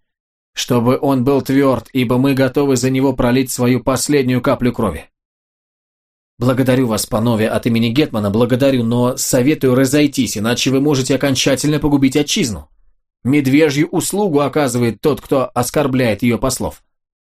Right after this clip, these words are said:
«Какое нам дело до послов? Мы хотим драться, а не переговоры вести».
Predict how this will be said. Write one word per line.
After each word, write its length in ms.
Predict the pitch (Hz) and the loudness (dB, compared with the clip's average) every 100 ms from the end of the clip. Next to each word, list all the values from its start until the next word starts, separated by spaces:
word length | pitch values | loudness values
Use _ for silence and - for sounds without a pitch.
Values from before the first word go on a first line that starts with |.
| _ _ _ _ _ | _ _ _ _ _
«Какое 320 | 123 - 147 | -10 -2 0
нам 200 | 151 147 | 2 0
дело 300 | 127 156 147 | 0 0 2
до 100 | 135 | 0
послов? 600 | 127 131 - 117 80 - _ _ _ _ _ - | 0 -2 -2 -4 -4 -10 _ _ _ _ _ -10
Мы 80 | 104 | -4
хотим 320 | 123 147 139 | -2 0 0
драться, 600 | 135 139 127 - 107 - _ _ | 2 2 0 -2 -4 -4 _ _
а 100 | 98 | -2
не 140 | 107 | -2
переговоры 580 | 104 123 123 127 120 101 | 0 0 0 0 0 -2
вести». 460 | 95 90 - 78 | -4 -6 -8 -12